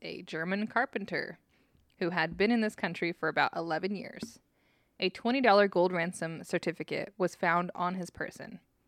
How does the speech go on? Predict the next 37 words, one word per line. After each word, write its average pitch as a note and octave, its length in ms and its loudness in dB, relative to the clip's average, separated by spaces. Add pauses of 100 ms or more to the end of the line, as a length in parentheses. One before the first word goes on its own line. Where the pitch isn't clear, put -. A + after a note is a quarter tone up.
(380)
In F#3+ 100 0
his G3 140 0
house E3+ 440 2
was F3 120 -4
found D#3+ 240 2
a - 40 -6
pair D#3 220 0
of D#3 80 -2
shoes E3 400 -6
which F3 140 -6
had F3 100 -12
been F3 160 -4
purchased - 520 -6
with - 80 -20
the E3+ 80 -8
twenty D#3 240 -10
dollar D3+ 240 -2
ransom E3 320 -10
bill D#3 340 -4
recovered F3 400 -4
on D#3 200 -6
September - 420 -10
eighth, E3 220 -8
nineteen D3+ 260 -10
thirty-four. - 560 -6 (800)
He B3 140 4
admitted A#3+ 460 4
several F#3 320 4
other F#3+ 160 4
purchases F3 580 -2
which D3+ 140 -4
had E3 120 -2
been F#3+ 160 -2
made D#3 240 0
with E3 180 -2
ransom E3 300 -6
certificates. - 720 -10